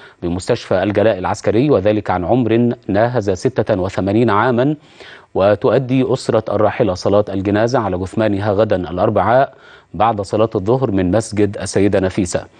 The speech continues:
ولدت الفنانة الراحلة في الثامن من فبراير عام ألف وتسعمائة وواحد وثلاثين، ولقبها النقاد والجمهور بدلوعة السينما. اسمها الحقيقي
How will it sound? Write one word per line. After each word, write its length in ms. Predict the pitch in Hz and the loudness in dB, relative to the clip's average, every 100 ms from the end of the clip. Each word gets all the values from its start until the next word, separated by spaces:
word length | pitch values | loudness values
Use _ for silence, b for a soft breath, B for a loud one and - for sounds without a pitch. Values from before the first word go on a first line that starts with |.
| B B B B B - | B B B B B -2
ولدت 400 | 95 135 113 - | 2 2 2 -2
الفنانة 420 | 104 - 120 - | -2 0 2 2
الراحلة 560 | 113 110 - 143 147 143 - | 2 2 2 4 4 2 -4
في 340 | - 123 117 | -8 -4 -4
الثامن 380 | 113 131 127 113 | -2 0 0 0
من 80 | 107 | -2
فبراير 460 | - 104 120 98 | -2 2 2 2
عام 180 | 92 98 | 0 -2
ألف 240 | 101 117 139 | -2 -2 0
وتسعمائة 720 | 135 95 - 104 110 98 135 | 0 -2 -4 0 0 2 2
وواحد 420 | 143 87 - 107 | 2 0 0 0
وثلاثين، 680 | 101 101 107 104 151 117 82 B B B B - | 0 2 2 2 2 0 -2 B B B B -2
ولقبها 720 | 127 113 147 117 101 90 110 | 0 0 0 0 0 -2 0
النقاد 500 | 131 113 127 95 85 | -2 0 0 0 2
والجمهور 680 | 123 120 117 110 143 156 135 b b b - | 0 0 -4 0 2 2 0 b b b -4
بدلوعة 680 | 104 107 104 120 120 113 - - | 0 0 0 2 2 0 -4 -10
السينما. 480 | - 123 98 82 71 _ b b b b _ | -2 0 0 -2 -6 _ b b b b _
اسمها 280 | 120 - 120 | -2 2 0
الحقيقي 680 | 120 131 - 120 - 160 143 | 0 -2 0 0 2 2 2